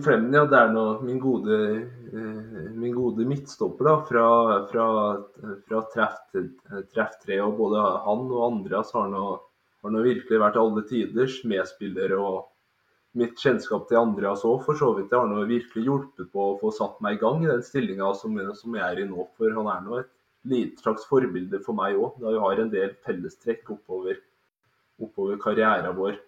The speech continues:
sånn sett, og endte opp som daglig leder i hver vår klubb, her i, her i kretsen.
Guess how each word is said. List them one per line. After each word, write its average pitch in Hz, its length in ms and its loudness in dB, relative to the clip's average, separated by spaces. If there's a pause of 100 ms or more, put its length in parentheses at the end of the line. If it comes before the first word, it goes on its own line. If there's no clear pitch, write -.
(200)
sånn 95 240 -4
sett, - 480 -6
og 101 420 -4
endte 107 300 -4
opp - 80 -18
som 131 140 -6
daglig 107 340 0
leder 92 320 -2
i - 80 -2
hver 95 240 0
vår 98 160 -4
klubb, 107 180 -6 (240)
her 110 280 6
i, 110 160 4
her 104 360 2
i 101 260 0
kretsen. - 560 -4